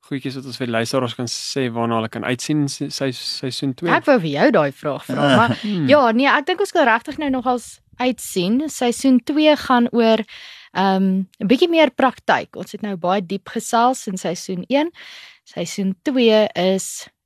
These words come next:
Speaker 2: die, kan ons nou maar opsom die toekoms van onderwys, die toekoms van onderrig en leer. En ons gaan bietjie kyk, hoe lyk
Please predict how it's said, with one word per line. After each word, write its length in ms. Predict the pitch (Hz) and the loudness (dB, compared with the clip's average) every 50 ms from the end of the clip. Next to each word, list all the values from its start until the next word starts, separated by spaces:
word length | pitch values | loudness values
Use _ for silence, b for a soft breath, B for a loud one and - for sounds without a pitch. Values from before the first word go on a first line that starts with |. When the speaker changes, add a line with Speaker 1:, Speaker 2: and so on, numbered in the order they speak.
| _ - | _ -12
Speaker 2:
die, 160 | 185 - - _ _ _ _ _ _ _ _ _ _ | -12 -12 -12 _ _ _ _ _ _ _ _ _ _
kan 140 | - 339 330 | -2 -2 0
ons 120 | 349 311 | 0 0
nou 120 | - 330 294 | 0 0 2
maar 120 | 269 - - | 2 2 0
opsom 440 | 240 202 - - - 220 208 196 | 0 -2 -2 -2 -2 0 0 0
die 160 | 180 196 185 _ - | 0 -2 -6 _ -8
toekoms 640 | - 185 - 170 151 151 156 147 - - - - _ _ _ _ - - | -10 -8 -6 -6 -6 -6 -8 -12 -14 -16 -18 -20 _ _ _ _ -10 -8
van 160 | 165 151 147 | -6 -6 -6
onderwys, 520 | - 151 143 139 135 - 180 95 - - - | -6 -8 -8 -8 -8 -8 -10 -10 -10 -10 -10
die 100 | 185 - | -10 -4
toekoms 400 | - 262 226 - 240 226 208 - - | -4 -2 0 2 2 2 2 0 -4
van 140 | 196 180 | -6 -6
onderrig 480 | - 156 165 165 160 156 156 - - - | -6 -4 -4 -4 -4 -6 -8 -10 -10 -10
en 120 | 151 139 139 | -10 -8 -8
leer. 240 | 131 - - 165 - | -8 -10 -12 -14 -14
En 100 | - 95 | -12 -12
ons 160 | - 185 - - | -12 -12 -10 -8
gaan 100 | 185 180 | -8 -8
bietjie 240 | 175 - 160 156 - | -8 -8 -10 -8 -4
kyk, 240 | 208 190 180 170 - | -2 -2 -2 -2 -4
hoe 160 | 156 156 202 | -4 -2 0
lyk 460 | 233 214 190 185 190 196 - - - | 0 2 4 4 2 2 0 -4 -16